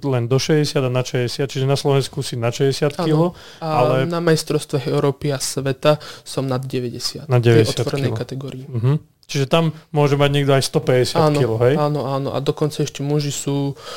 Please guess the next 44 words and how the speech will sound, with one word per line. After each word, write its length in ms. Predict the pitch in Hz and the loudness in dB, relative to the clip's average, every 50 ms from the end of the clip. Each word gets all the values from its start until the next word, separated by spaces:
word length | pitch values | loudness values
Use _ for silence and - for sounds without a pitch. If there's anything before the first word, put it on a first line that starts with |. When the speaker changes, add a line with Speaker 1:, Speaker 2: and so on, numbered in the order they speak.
| - - - | -16 -12 -6
Speaker 2:
oni 160 | - 151 151 | -2 0 0
majú 240 | 143 147 143 139 135 | 2 2 0 0 -2
tuším, 260 | - 143 - - 143 | -2 -4 -4 -4 -4
že 140 | 139 131 131 | -4 -4 -4
sto, 400 | 120 - - - - - 165 170 | -4 -6 -6 -2 4 6 6 6
sto 240 | 165 165 - - 139 | 6 2 -2 -4 -4
desať 340 | 131 135 135 127 - 147 135 | -2 0 -2 0 0 -2 -2
a 80 | 127 | -2
sto 220 | 131 - - - 131 | -4 -4 -2 -2 -2
desať 320 | 135 135 - - 135 123 - | 0 0 -2 0 -2 -4 -4
plus. 380 | - - 139 147 147 - - - - - - - _ _ _ | -6 -4 0 0 0 0 -2 -8 -14 -20 -20 -20 _ _ _
A 120 | - 139 131 | -8 -8 -4
tam 160 | - 123 123 | -2 -2 -2
v 80 | 123 | -2
tej 140 | - - 127 | -4 -4 -6
pluske 340 | 123 - 135 - - - 120 | -4 -6 -10 -10 -10 -10 -10
sú, 160 | - - 135 | -10 -8 -8
že 40 | 131 | -8
strašné 440 | - - - 139 127 - - 131 131 | -8 -8 -10 -10 -10 -8 -8 -8 -8
monštra. 480 | 135 127 123 - - - - 156 160 - - 78 - | -8 -10 -10 -10 -10 -10 -10 -12 -14 -14 -12 -6 -2
Speaker 1:
Mhm. 480 | 135 123 110 131 131 143 - - - | 0 2 4 4 2 2 0 -2 2
Speaker 2:
Teraz 240 | - 160 151 151 147 | 4 6 6 6 6
máme, 800 | 156 147 147 143 139 135 139 139 139 139 139 135 135 131 127 131 - - - - - _ | 6 4 2 2 2 2 2 2 2 4 4 2 2 0 -2 -4 -8 -18 -18 -20 -20 _
v 160 | - - - - | -16 -16 -10 -8
podstate 320 | - - - 147 - 143 | -6 -4 -4 -2 -2 2
najsilnejším 640 | 147 151 160 156 - 170 160 151 151 151 - - 131 | 4 4 4 4 2 0 2 2 2 0 0 0 0
mužom 240 | 135 143 139 143 143 | 0 2 2 0 0
na 160 | 139 131 123 | 0 0 0
pravú 320 | - - 143 135 135 131 | 0 2 2 4 4 2
ruku 240 | 131 135 - - - | 2 -2 -2 -2 0
je 220 | 131 131 131 127 123 | 0 0 0 0 0
Levan 320 | 135 143 147 147 143 135 | 2 2 4 4 2 2
Saginašvili 880 | - - - 135 131 131 127 127 127 - - - 135 131 131 131 135 139 | 0 -4 -4 -4 -4 -4 -4 -4 -4 -4 -4 -2 -2 -2 0 0 0 0
z 160 | 135 131 - | -2 -2 -4
Gruzínska 720 | 127 131 - 135 127 - 139 131 127 - - - 143 143 - - - - - - | -4 -2 -2 -2 0 0 -2 -2 -2 -4 0 0 0 0 -2 -6 -18 -18 -14 -8
a 100 | - 131 | -8 -8
ten 200 | - - 131 127 | -4 -4 -4 -4
má 80 | 131 | -4
sto 240 | 123 - - - - | -4 -6 -8 -8 -8
osemdesiat 480 | - - - 135 135 131 123 - 127 - | -8 -8 -6 -6 -6 -6 -6 -6 -8 -8
osem 240 | - - - - 123 | -10 -16 -16 -16 -18
kilov. 340 | - - 127 123 123 123 143 | -18 -12 -12 -12 -10 -10 -10
Speaker 1:
Ty 100 | - 160 127 - | -10 -10 -10 -10
kokso. 480 | - - - - - - - - - | -10 -10 -8 -6 -6 -4 -4 -4 -4